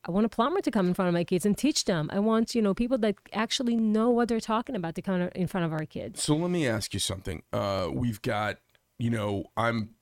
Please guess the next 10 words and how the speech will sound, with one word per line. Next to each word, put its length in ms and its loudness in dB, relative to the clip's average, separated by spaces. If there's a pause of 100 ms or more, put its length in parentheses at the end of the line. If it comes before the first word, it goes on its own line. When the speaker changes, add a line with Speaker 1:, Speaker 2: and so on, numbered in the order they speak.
(1080)
Speaker 2:
in 100 0
all 220 2
likelihood, 600 0
I'm 220 -2 (480)
pretty 220 -2
friends 580 -4
with 140 -4
the 60 -2
next 300 -2
governor. 540 -2